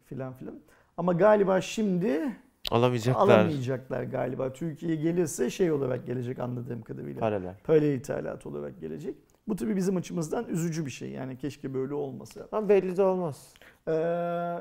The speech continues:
Speaker 1: şeyi bilmiyorum. Hmm, açıkça söylemek gerekirse Xiaomi tarafı, yani Xiaomi'nin Türkiye'deki operasyonu çok proaktif bir operasyon değil. Bir şey sorduğun zaman anında cevap alabildiğin bir operasyon değil.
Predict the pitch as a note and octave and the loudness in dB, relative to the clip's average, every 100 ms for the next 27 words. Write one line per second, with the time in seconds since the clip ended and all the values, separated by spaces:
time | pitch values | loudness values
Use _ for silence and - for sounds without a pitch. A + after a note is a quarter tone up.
0 | - F#3 F#3+ G#3 A#3 A3 A#3 G#3 C#3+ B2 | -10 -6 -2 2 2 2 2 2 2 2
1 | C3+ D#3+ - C#3 C#3+ C#3+ C#3+ C#3+ - D3+ | -2 -6 -8 -8 -8 -8 -10 -10 -10 -10
2 | E3 D#3+ E3 E3 D#3+ D#3+ E3+ D3 E3+ E3 | -6 -6 -6 -2 -4 -2 -6 -4 -8 -8
3 | - _ - D#3 D#3 F3 F3 D#3+ E3+ E3 | -16 _ -8 0 2 2 -2 -2 -2 -2
4 | D#3+ E3+ E3+ E3+ - _ _ C#3 B2+ D3+ | -2 0 0 -2 -10 _ _ -4 -4 -2
5 | D3+ D#3+ E3 D#3 - E3+ F3+ E3+ D3+ E3 | -2 -2 -4 -6 -4 -4 -2 -2 0 -2
6 | D#3 D#3 D3 - F3 F3 - _ _ F3 | -2 -2 -4 -4 -8 -8 -14 _ _ -8
7 | - - D#3 E3 D#3 D#3 E3 E3 D#3+ D#3+ | -8 -2 2 4 2 -4 -8 -2 -2 0
8 | D#3+ D#3 - E3 D#3+ B2+ A#2+ D#3 C#3 - | -2 -2 -4 -6 -4 -4 -4 -6 -6 -2
9 | D3 C#3 D#3 D#3 C#3+ D#3 F3+ D3+ C#3+ D#3 | -2 -2 -4 -6 -6 -6 -6 -4 -4 -4
10 | D3+ B2+ D3 D3+ D3+ D3+ D3 D3+ C#3 D#3 | -4 -4 -2 -2 -2 -2 -2 -2 -2 -2
11 | D3+ D3+ D3+ D3 D3 - D3+ D#3 D#3 | 0 0 0 -2 -2 -4 -4 -2 -4